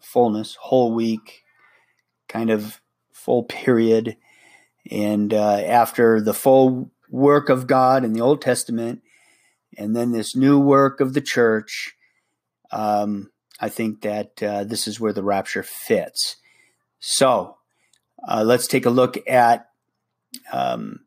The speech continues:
Revelation chapter three, verse ten. It says this, "Because you have kept my commandment to persevere,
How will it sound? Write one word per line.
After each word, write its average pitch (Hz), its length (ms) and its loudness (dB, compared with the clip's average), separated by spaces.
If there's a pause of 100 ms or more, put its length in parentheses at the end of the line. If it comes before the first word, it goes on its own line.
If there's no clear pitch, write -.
(100)
Revelation 120 540 -2
chapter 113 460 0
three, 127 340 -2
verse 113 400 -4
ten. 170 720 0 (760)
It 113 180 -6
says 123 260 0
this, 156 280 4
"Because 120 340 -6
you 127 80 -4
have 110 120 -8
kept - 180 -4
my 120 120 -4
commandment 139 720 -2
to - 60 -14
persevere, 139 840 0